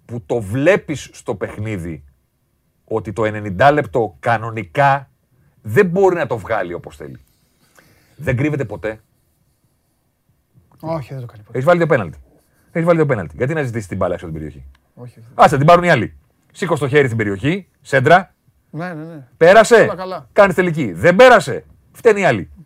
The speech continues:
Speaker 2: Ναι.
Speaker 1: Να κατεβαίνει, να βοηθάει. Ε, Μαξί, δεν του βγαίνουν αυτά που προσπαθεί να κάνει. Δεν του βγαίνουν. Δηλαδή, δεν μπορεί να την κρατήσει την μπάλα. Με το που πάει να ανοίξει και τα λοιπά, του φεύγει το κοντρόλ.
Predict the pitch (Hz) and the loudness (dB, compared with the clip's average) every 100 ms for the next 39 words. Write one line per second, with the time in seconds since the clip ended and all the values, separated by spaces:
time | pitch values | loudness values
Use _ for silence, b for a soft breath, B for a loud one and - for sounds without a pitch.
0 | _ 139 127 - 98 123 113 110 156 170 | _ -18 -18 -12 -10 -6 -6 -2 -2 -2
1 | 110 110 104 98 90 110 113 113 123 123 | -4 -4 -4 -6 -4 -4 -4 -8 -12 -10
2 | 165 156 233 240 170 196 262 208 139 113 | -6 -4 -4 -4 2 4 4 2 -4 -6
3 | 90 - 92 80 71 69 - _ _ _ | -8 -16 -18 -18 -16 -18 -20 _ _ _
4 | _ - 185 185 185 170 123 95 92 110 | _ -4 -2 -2 -2 -2 -2 -4 -4 -4
5 | 131 139 175 165 170 185 170 151 123 120 | -2 -2 -2 0 0 0 -4 -4 -6 -10
6 | 104 95 98 98 104 110 117 127 156 170 | -10 -8 -6 -6 -8 -10 -8 -2 -2 -2
7 | 165 170 - 147 131 135 165 b b _ | -6 -8 -8 -6 -4 -4 -6 b b _
8 | 143 190 185 185 180 185 180 | -6 -4 -4 -6 -6 -4 -6